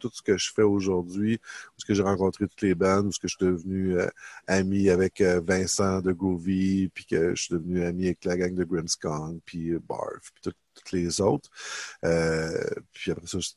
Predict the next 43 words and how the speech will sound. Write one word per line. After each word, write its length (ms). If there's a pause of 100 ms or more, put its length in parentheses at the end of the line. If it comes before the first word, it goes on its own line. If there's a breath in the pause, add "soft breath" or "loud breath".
(480)
le 100
reste 320
de, 120
de, 200
de 120
ma 160
carrière 540
a 120
été 180
pas 160
mal, 380
euh, 260 (760 loud breath)
conditionné 640
par 220
ces 340
années, 440
euh, 480
là 280
où 200
ce 80
que 420
je 200
me 100
suis 180
monté 400
un 300
réseau 340
de 80
contacts. 680
En, 280
euh, 140 (340)
mais 260
tu 160
sais, 60 (120)
j'ai 120
travaillé 240
au 80
Jailhouse 600
Rock, 320
euh, 180
pendant 280
longtemps 400
aussi, 400